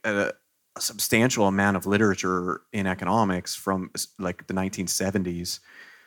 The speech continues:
uh, where people were just studying, like, okay, hey, we're off the gold standard. We're stuck with the Fed. They're producing money. Like, how could we introduce competition into this market? How would you compete with a central bank? And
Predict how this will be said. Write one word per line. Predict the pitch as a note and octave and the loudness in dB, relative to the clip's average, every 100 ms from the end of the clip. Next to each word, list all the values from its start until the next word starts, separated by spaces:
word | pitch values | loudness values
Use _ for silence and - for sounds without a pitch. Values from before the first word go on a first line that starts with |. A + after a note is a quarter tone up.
| _ _ _ | _ _ _
uh, | G#2 F#2+ F#2 D#2 D#2 - G#2+ - _ | 2 4 6 2 -2 -6 -16 -16 _
where | A2+ G#2+ G#2+ | 4 6 8
people | G2 A#2 G#2+ | 6 4 4
were | G2+ | 4
just | G#2 G2 | 4 2
studying, | - G#2+ G2+ G2 F#2 F2 | 2 4 4 4 0 -2
like, | G2+ G2 F#2+ - | 2 2 2 -4
okay, | A2 G#2+ G#2 G#2 F#2+ | 2 2 4 4 4
hey, | G#2 G2 | 4 4
we're | F#2+ G#2 | 6 8
off | A#2+ B2 | 8 6
the | |
gold | G#2+ G#2 G#2 | 4 4 4
standard. | - F2+ E2+ F2+ F#2+ - | 0 0 0 -2 -4 -2
We're | G2 | -2
stuck | - G#2 G2+ | 2 0 2
with | G2+ G2 | 0 0
the | |
Fed. | - F#2+ F#2 G#2 - _ _ _ | 2 2 2 -2 -12 _ _ _
They're | G#2+ G#2+ G2+ | 6 6 6
producing | - G2+ G2+ - F#2+ | 2 4 4 4 4
money. | F#2+ F#2 F#2 F2+ _ _ _ - | 6 4 2 -2 _ _ _ 2
Like, | G2+ - | 2 2
how | - A2+ | 6 8
could | B2+ C#3+ | 8 8
we | A#2+ A2+ | 8 8
introduce | A2 G#2 G#2+ - | 6 6 6 6
competition | G#2 G2 G#2 G#2 - G2+ | 4 4 2 0 2 2
into | F#2+ F#2+ | 2 0
this | F#2 F2+ | -2 0
market? | F#2 F#2 F#2 F2+ | 2 2 0 -4
How | F#2+ | 2
would | F#2+ F#2 | 2 2
you | |
compete | F2+ - G2 F#2 | -4 -6 -4 -2
with | F#2 | -2
a | |
central | F#2 F2+ F#2 | -2 -2 -2
bank? | F2 A#2+ G2+ - _ _ _ _ _ _ | -2 0 -2 -6 _ _ _ _ _ _
And | A#2 A#2+ A#2 A#2 | 4 8 8 4